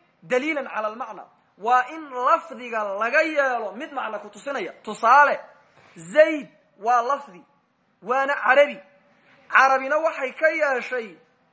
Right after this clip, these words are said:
way u dejisay inuu macna ku tusiyo. Macnahaasina waa maxay?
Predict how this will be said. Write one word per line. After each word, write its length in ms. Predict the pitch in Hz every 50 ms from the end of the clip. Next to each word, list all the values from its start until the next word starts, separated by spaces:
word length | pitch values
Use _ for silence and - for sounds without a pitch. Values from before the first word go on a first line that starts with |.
| _ _ _ _ _ -
way 220 | 285 294 285 277 247
u 160 | 269 311 330 320
dejisay 460 | 330 285 226 202 233 202 233 233 277
inuu 100 | 311 311
macna 280 | 269 247 - 220 220 208
ku 100 | 214 220
tusiyo. 340 | 208 202 - 190 190 175 -
Macnahaasina 520 | 208 226 240 262 302 311 294 - 269 294
waa 140 | 311 311 302
maxay? 340 | 285 254 240 285 294 302